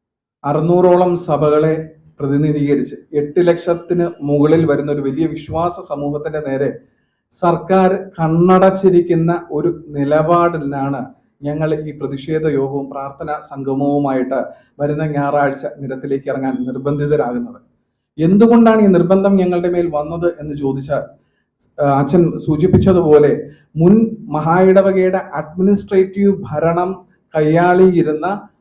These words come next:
ആറ് മാസത്തേക്ക് മാത്രം അഡ്മിനിസ്ട്രേറ്റീവ് കമ്മിറ്റിയായിട്ട് ചുമതലയേറ്റ പ്രവീൺ എന്ന് പറയുന്ന ഒരു വ്യക്തി മൂന്നര വർഷം സഭയുടെ വരവ് ചെലവ് കണക്കുകൾ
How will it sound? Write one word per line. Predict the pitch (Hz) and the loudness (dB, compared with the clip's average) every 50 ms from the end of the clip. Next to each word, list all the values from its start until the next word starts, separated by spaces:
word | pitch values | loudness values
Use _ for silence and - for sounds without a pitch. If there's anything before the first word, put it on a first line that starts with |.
| _ - | _ -6
ആറ് | 156 160 175 180 | -2 -2 0 0
മാസത്തേക്ക് | 190 196 196 196 196 196 196 - 202 196 190 - 208 | 0 0 0 -2 -4 -6 -6 -4 -4 -4 -2 -2 -4
മാത്രം | 175 151 151 156 165 175 170 - 208 196 202 202 185 | -4 -4 -4 -4 -4 -4 -4 -4 -4 -4 -2 -4 -4
അഡ്മിനിസ്ട്രേറ്റീവ് | 160 - - 170 175 175 170 - - 190 180 185 185 202 196 185 - | -6 -6 -6 -6 -6 -6 -6 -6 -2 -2 -2 -2 -2 -4 -6 -6 -6
കമ്മിറ്റിയായിട്ട് | 165 156 160 165 165 160 185 180 175 175 175 175 175 170 | -8 -6 -6 -8 -8 -8 -6 -6 -4 -4 -4 -4 -6 -8
ചുമതലയേറ്റ | - 156 151 160 165 175 185 175 165 160 151 156 - 180 | -8 -10 -8 -4 -4 -2 -2 -4 -4 -6 -10 -10 -10 -10
പ്രവീൺ | 165 - 147 147 151 160 170 180 | -6 -6 -6 -6 -6 -8 -10 -12
എന്ന് | 180 180 170 | -10 -10 -10
പറയുന്ന | 160 175 170 165 | -10 -10 -10 -10
ഒരു | 160 160 | -10 -10
വ്യക്തി | 143 127 - - 180 196 196 - _ _ _ _ _ _ _ | -12 -12 -10 -10 -10 -10 -10 -14 _ _ _ _ _ _ _
മൂന്നര | 143 151 165 185 202 220 233 226 226 | -6 -2 0 2 2 4 4 2 2
വർഷം | 202 190 175 - - - 202 208 202 | 0 0 -2 -4 -6 -4 -4 -4 -4
സഭയുടെ | 202 - 175 165 180 180 185 185 190 | -6 -8 -6 -6 -2 -2 -2 -2 0
വരവ് | 185 170 170 170 175 180 185 | 0 0 0 0 0 0 0
ചെലവ് | 190 190 190 190 180 | -2 0 0 0 -2
കണക്കുകൾ | 175 170 170 170 - 180 175 180 | -2 -4 -6 -6 -4 -4 -2 0